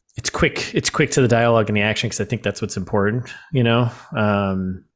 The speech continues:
in the scene for, you know, most of the times it's, you know, g-, get them in there and I get them all kind of situated in the space and then I get them kind of into conversation. But yeah, I, I, I ran into that quite a bit. So I, I,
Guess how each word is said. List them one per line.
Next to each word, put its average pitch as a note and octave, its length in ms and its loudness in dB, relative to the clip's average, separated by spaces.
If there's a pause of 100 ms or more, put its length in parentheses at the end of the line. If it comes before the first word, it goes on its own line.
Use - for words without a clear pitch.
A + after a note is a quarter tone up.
(180)
in B2+ 140 2
the A#2 80 2
scene D3 400 4
for, G#2+ 400 2 (260)
you - 100 -6
know, F2+ 100 -2
most G#2+ 300 0
of C3+ 80 2
the - 40 -8
times F#2 280 -2
it's, - 260 -2 (100)
you A#2+ 100 2
know, F#2 100 -4
g-, - 220 -18 (160)
get C#3+ 180 0
them B2+ 160 4
in A#2 120 4
there G#2 380 2
and G2+ 240 -2
I G2+ 60 0
get G#2+ 160 0
them G#2+ 120 0
all G2+ 140 4
kind G#2+ 140 -4
of G2+ 60 -4
situated G2 480 0
in F#2+ 60 0
the F#2 60 -2
space F#2+ 460 -2
and G2 80 -4
then F#2+ 100 0
I F#2+ 80 0
get F#2+ 220 -8
them F#2+ 220 -2
kind G2 200 -4
of F#2 320 -6
into G2+ 200 -4
conversation. F#2+ 840 -4 (220)
But B2 80 2
yeah, A#2 160 4
I, A#2 600 2
I, C#3+ 180 0
I D3 40 6
ran C#3 180 4
into B2+ 140 0
that A2 180 0
quite G#2 200 -2
a F2+ 40 -4
bit. F2+ 360 -6
So F#2+ 340 -2 (300)
I, A#2 200 0
I, A#2+ 280 0